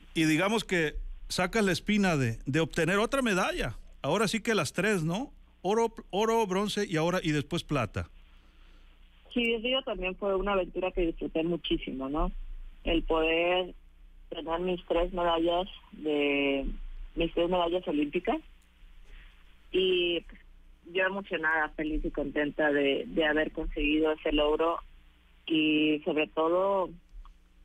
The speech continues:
Speaker 2: no solamente mío, sino de todas las personas que han, que estaban en mi ca-, en mi carrera, ¿no? Eh, mis entrenadores, mi familia,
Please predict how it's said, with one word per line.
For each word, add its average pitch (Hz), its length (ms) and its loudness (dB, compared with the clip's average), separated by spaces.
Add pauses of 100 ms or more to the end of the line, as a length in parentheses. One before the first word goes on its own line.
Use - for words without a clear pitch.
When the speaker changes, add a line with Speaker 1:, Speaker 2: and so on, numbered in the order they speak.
(320)
Speaker 2:
no 202 100 -8
solamente 226 540 0
mío, 190 340 2
sino 160 320 2
de 151 200 2 (120)
todas 185 200 2
las 202 140 -2
personas 175 520 -2 (100)
que 151 480 2 (540)
han, 175 520 0 (200)
que 175 80 0
estaban 226 400 0
en 180 180 2
mi 160 100 2
ca-, 156 300 2
en 160 140 0
mi 135 80 -4
carrera, 151 380 0
¿no? 156 360 -6
Eh, 147 300 0
mis 147 180 -2
entrenadores, 151 720 2
mi 151 120 -4
familia, 156 580 0